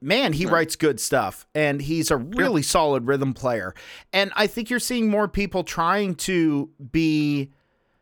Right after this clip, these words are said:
Speaker 1: uh, you know, you're trying to see them be more solid players.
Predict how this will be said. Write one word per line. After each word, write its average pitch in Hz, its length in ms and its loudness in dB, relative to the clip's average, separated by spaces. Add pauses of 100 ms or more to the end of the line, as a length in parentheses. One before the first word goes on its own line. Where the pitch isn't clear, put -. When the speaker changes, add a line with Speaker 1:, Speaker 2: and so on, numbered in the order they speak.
(420)
Speaker 1:
uh, 143 300 -2 (240)
you 185 200 0
know, 175 500 2 (960)
you're 226 160 -2
trying 294 320 0
to 269 80 0
see 247 180 0
them 208 300 0 (160)
be 208 280 0
more 165 600 2 (640)
solid 165 720 0
players. 143 800 0